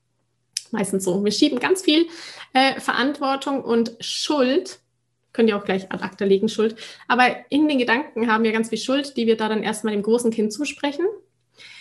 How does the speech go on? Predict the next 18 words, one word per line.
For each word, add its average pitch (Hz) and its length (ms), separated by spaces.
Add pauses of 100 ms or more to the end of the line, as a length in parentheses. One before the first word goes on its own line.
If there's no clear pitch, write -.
(680)
Dem 240 140
Aggressor, 226 600 (400)
ja, 226 160
wir 233 100
sehen 233 180
dann 226 140
eigentlich 214 340
den 214 140
Aggressor 240 640
und 214 180
wollen 208 100
dann 208 120
den 202 120
Aggressor 208 460
bestrafen 202 460
für 202 100
seine 208 200
Aggressivität. 196 840